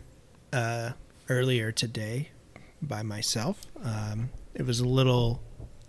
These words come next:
down the line of moves that I wanted to make. But, uh, yeah, I agree with that. Uh, I agree with that point five. I, I think it deserves it. And, uh, I don't have any, uh,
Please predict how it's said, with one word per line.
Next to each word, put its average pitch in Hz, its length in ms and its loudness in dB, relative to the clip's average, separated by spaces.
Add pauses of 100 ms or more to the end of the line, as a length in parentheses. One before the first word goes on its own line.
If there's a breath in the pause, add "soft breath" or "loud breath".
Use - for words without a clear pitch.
down 131 240 8
the 120 80 6
line 127 420 6
of 117 400 0
moves 135 480 8
that 135 120 6
I 131 120 10
wanted 127 380 8
to 120 80 2
make. 131 380 4 (520 loud breath)
But, 143 160 8
uh, 135 220 10
yeah, 185 180 12
I 175 80 10
agree 165 280 8
with 151 160 2
that. 135 260 4
Uh, 123 300 2 (200)
I 131 80 2
agree 143 220 4
with 147 140 -4
that 123 200 -2 (140)
point 120 220 -2
five. 117 380 -2
I, 123 200 -4 (120)
I 127 80 0
think 127 200 0
it 131 80 -4
deserves 131 440 2
it. 156 160 2 (300)
And, 120 380 -2
uh, 117 400 -4 (480)
I 135 100 0
don't 147 140 4
have 127 160 4
any, 127 260 4
uh, 123 240 4